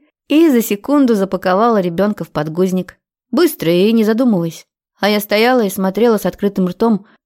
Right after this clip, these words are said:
по-прежнему боясь притронуться к дочери. Потом настало время кормежки. Расположившись с ней на кровати, кое-как бочком присев на краешек,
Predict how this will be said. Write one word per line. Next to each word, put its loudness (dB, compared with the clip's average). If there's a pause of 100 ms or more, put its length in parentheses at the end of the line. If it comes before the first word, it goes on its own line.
по-прежнему -2
боясь 0 (200)
притронуться -2
к -8
дочери. -4 (640)
Потом -2
настало 0
время 0
кормежки. -4 (360)
Расположившись -2
с -12
ней 0
на -2
кровати, -2 (280)
кое-как 0
бочком 0
присев -2
на -4
краешек, -4